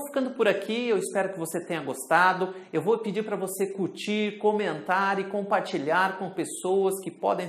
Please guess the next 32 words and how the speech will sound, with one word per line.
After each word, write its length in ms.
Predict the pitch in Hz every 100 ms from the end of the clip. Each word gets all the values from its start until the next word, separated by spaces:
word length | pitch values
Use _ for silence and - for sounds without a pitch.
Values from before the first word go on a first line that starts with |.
| -
ser 160 | 185 175
beneficiadas 1160 | 131 147 220 220 214 - - 175 170 175 175
com 80 | 196
este 160 | 196 -
conteúdo. 720 | 214 220 208 180 135 - - - - - - -
Se 180 | - 294
quiser 300 | 285 269 254
ter 120 | 240
mais 180 | 214 196
informações 840 | 190 208 196 170 - 208 214 196
do 100 | 170
programa 480 | - 151 170 190 151
Jovens 360 | 143 170 175 151
de 80 |
Sucesso, 720 | 160 - - 190 220 220 240 - -
você 280 | 220 220 247
estará 320 | 247 240 226
vendo 260 | 214 190 180
aí 100 | 175
na 80 | 170
descrição 560 | 170 165 165 - 160
desse 260 | 165 - 254
vídeo 460 | 156 214 240 277 277 - -
o 60 |
nosso 380 | 175 180 185 -
site, 640 | 180 190 185 180 - 175 - -
o 60 |
nosso 340 | 175 190 180 -
canal 240 | 175 160
do 60 | 139
YouTube, 920 | 131 127 - 196 190 175 180 180 -
enfim, 600 | 226 214 - 180 127 -